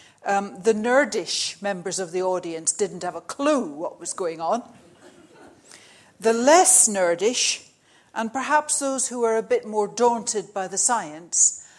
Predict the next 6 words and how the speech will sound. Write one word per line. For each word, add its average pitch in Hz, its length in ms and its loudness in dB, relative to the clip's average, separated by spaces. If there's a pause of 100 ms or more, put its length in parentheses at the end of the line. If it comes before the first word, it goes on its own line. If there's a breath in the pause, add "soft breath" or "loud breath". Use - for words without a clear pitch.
(140 loud breath)
actually 220 460 0
spoke 208 420 2
appreciatively. 180 960 -6 (1400 soft breath)
And 233 160 -2
I 240 140 0
suspect - 840 4